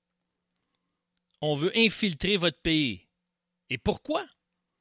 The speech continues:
Parce que ces pays-là, spécifiquement, étaient des gens, par exemple, qui, euh, pratiquaient le culte de Moloch. C'était quoi le culte de Moloch ?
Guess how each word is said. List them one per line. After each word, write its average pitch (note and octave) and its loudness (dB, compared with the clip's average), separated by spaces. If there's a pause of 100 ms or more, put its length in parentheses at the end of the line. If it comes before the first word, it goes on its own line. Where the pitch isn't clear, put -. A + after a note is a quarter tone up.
(300)
Parce - 0
que C#4 0
ces F#3 4
pays-là, E3 0
spécifiquement, - -4
étaient F#3+ -2
des D3 2
gens, G3+ 0
par D3+ 0
exemple, C3 -4 (680)
qui, D#3+ -6
euh, C3 -2
pratiquaient - 0
le D#3+ 2
culte - -2
de C#3 -2
Moloch. D3 2
C'était D3 -4
quoi A#3 0
le G#3 0
culte G#3+ -6
de B2+ -2
Moloch ? D3 0